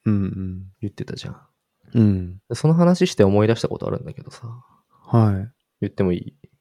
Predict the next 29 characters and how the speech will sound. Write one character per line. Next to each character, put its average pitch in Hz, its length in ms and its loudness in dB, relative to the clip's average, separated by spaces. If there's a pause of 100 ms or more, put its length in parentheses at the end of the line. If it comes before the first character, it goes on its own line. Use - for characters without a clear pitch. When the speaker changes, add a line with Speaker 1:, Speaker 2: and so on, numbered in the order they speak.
(380)
Speaker 1:
い 123 60 4
い - 20 -4
で 98 100 -2
す - 120 -12
よ。 - 100 -12 (1200)
Speaker 2:
な 123 140 -4
ん 143 80 -4
か、 92 360 -6
前、 123 460 -4 (340)
宗 123 360 -4
男 135 160 -2
が、 131 300 -2 (760)
じ - 100 -6
ゃ 98 40 0
あ、 92 160 -8
俺 131 260 -2
が、 165 320 -4 (240)
え 95 140 -6
ー 90 60 -8
っ - 20 -20 (140)
と、 90 480 -6 (340)
ニ 123 120 0
ュ 185 120 4
ー - 20 2
バ 202 140 2
ラ 147 120 2
ン 95 80 -4
ス - 120 -12
の 90 320 -4